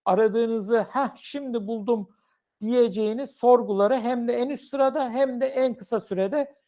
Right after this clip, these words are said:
çıkarmaktır. Tabii ki, e,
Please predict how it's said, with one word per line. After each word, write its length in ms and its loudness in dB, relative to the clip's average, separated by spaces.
çıkarmaktır. 760 4
Tabii 320 2
ki, 320 -6
e, 180 0